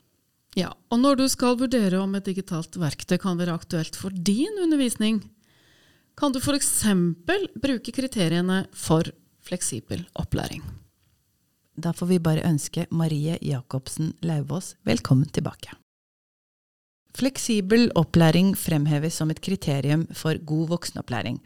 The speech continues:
Speaker 2: og det er utarbeidet flere viktige kriterier som vi ønsker å vurdere Kapish ut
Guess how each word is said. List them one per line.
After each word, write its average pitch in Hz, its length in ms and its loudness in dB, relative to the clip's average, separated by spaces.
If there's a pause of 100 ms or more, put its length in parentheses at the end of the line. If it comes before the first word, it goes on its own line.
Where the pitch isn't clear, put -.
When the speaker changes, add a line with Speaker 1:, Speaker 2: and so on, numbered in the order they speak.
(400)
Speaker 2:
og 202 80 -2
det 226 140 4
er - 100 0
utarbeidet 175 640 4
flere 160 400 2
viktige 180 400 -2
kriterier 160 480 2
som 185 240 0
vi 175 80 2
ønsker 151 320 0
å 143 80 0
vurdere 151 480 0
Kapish - 400 0
ut - 80 -6